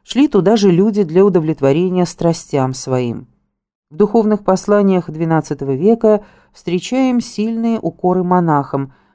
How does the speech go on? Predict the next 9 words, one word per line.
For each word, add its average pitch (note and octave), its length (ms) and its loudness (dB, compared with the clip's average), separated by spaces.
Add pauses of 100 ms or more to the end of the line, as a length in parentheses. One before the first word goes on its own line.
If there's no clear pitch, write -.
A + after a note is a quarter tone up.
которые A3+ 580 0
милуют F#3 600 0
своё D3+ 380 -4
тело, B2+ 560 -2 (240)
переменяют F3+ 720 0
платье, C3+ 680 0 (280)
под D#3+ 180 -2
предлогом D3 540 -2
праздников G3 680 0